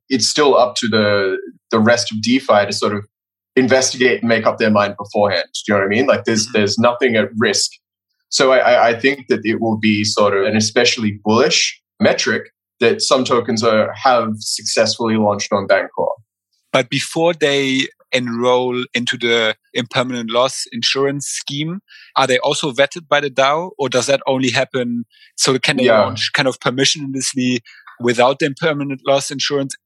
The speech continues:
Speaker 2: and then once they go into the Banker V two point one scheme, then they are vetted?
Speaker 1: Yeah, of course they can. But, you know, I, the reality is, if you're coming to Bancor,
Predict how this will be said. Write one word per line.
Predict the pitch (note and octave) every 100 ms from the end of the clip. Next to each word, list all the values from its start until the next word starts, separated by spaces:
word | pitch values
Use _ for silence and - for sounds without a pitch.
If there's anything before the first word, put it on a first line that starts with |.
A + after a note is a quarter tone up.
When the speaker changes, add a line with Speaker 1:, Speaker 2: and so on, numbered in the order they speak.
| -
Speaker 2:
and | B2+ A2+
then | B2 B2 A#2+ B2 - -
once | B2 B2 -
they | B2 A2+ -
go | B2+ B2
into | A#2+ B2+
the | A#2 A#2+ A#2 A2 - - - _ -
Banker | A#2 A#2 A#2+
V | A2+ A#2 -
two | -
point | A#2 A#2+ A2
one | A2 A#2+ B2 B2
scheme, | - C3 A#2+ A#2+ A2+ -
then | A#2+ A#2 A2+ G#2+ _ _ _ -
they | A2+
are | G#2
vetted? | A2+ - G#2+ - - _ _ _ _ _ _ -
Speaker 1:
Yeah, | C#3+ C3
of | A#2
course | F#3+ G#3
they | D3
can. | B2 G#2 G#2 - -
But, | - - -
you | C3
know, | G#2+ G2
I, | A2 A2 G#2 _ _
the | G#2+ C3
reality | C#3+ D#3 C#3 C3
is, | A#2+ C3
if | B2+
you're | C3
coming | D3 C#3+ C#3
to | C3+
Bancor, | A#2 A2 A2 E3+ C3+